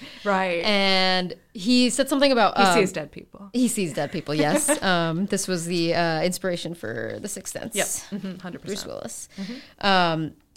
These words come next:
Speaker 2: but he basically said a witch would give up his left brooms-, uh, her left broomstick to, to, to, like, get his sixth sense. Um, which, yeah, I don't know.
Speaker 1: What does
Speaker 2: It's
Speaker 1: that mean?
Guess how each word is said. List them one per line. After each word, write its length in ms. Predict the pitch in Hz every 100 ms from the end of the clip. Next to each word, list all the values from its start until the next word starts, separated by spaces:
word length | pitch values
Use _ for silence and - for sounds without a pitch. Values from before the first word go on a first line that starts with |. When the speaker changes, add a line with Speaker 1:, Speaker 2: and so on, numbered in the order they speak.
| - _ _
Speaker 2:
but 460 | - 220 196 180 - _ _ _ _
he 180 | 220 247
basically 440 | 226 226 240 214
said 180 | 202 208
a 60 | 180
witch 280 | 160 175 -
would 120 | 180
give 140 | 180
up 100 | 170
his 140 | 202 151
left 320 | 156 180 -
brooms-, 340 | 175 160 185 -
uh, 200 | 214 185
her 140 | 226 208
left 260 | 202 -
broomstick 520 | 196 190 226 - 254 254
to, 260 | 269 233
to, 180 | 233 262
to, 100 | 214
like, 220 | 202 175
get 280 | - 185 -
his 280 | 220 220 214
sixth 320 | - 233 220
sense. 460 | - 208 269 294 - -
Um, 460 | 185 165 160 180 - _ _
which, 380 | 202 202 - - -
yeah, 220 | 147 - 156 -
I 80 | 165
don't 100 | 151
know. 60 |
Speaker 1:
What 80 | -
does 80 | 480 415
Speaker 2:
It's 100 | 294
Speaker 1:
that 60 |
mean? 540 | 196 269 339 170 170